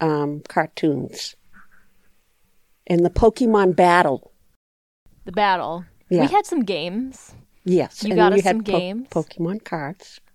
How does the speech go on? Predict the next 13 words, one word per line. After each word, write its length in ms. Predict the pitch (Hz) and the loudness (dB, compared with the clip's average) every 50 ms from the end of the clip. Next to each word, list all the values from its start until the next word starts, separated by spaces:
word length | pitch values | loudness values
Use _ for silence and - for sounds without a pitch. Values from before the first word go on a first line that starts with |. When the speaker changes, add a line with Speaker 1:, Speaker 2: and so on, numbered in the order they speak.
| _ _ | _ _
Speaker 2:
That's 240 | - 170 170 - - | -10 -10 -10 -10 -8
right. 340 | 180 180 165 147 143 - - _ _ _ _ | -6 -6 -6 -6 -10 -14 -18 _ _ _ _
Do 80 | - 202 | -8 -6
you, 220 | 208 208 208 185 | -4 -4 -4 -4
do 100 | - - | -2 -2
you 40 | 226 | 0
have 80 | 226 226 | 0 2
any 140 | 233 226 - | 0 0 -2
statements 540 | - - 214 208 196 175 202 208 226 220 | -2 -2 -2 -4 -2 -4 -6 -8 -6 -6
about 240 | 226 208 214 196 190 - | -4 -2 -2 -2 -2 -4
the 40 | |
Pokemon 520 | 202 - 214 196 185 - 202 196 190 196 208 | -6 -4 -4 -4 -4 -6 -6 -6 -6 -6 -4
cards? 580 | - 214 196 190 196 196 202 214 - - - | -2 -2 0 0 -2 -4 -6 -10 -14 -20 -20